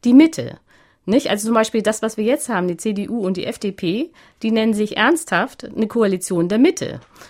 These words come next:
Und Sie werden sich ja noch alle daran erinnern, wie die S P D erst die Mitte, äh, versuchte zu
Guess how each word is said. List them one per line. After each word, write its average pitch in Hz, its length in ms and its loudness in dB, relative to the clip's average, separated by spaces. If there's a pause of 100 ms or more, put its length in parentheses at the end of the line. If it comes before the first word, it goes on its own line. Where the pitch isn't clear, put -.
Und 214 100 0
Sie 220 140 -2
werden 226 180 2
sich 220 120 -2
ja 196 120 4
noch 196 140 0
alle 285 240 2
daran 185 260 0
erinnern, 190 400 -2
wie 190 80 -6
die 175 240 -4
S - 140 -8
P 202 100 -8
D 185 480 -4
erst 185 220 -6
die 185 60 -2
Mitte, 254 420 0 (240)
äh, 208 160 -4
versuchte 220 440 -6
zu 226 380 -6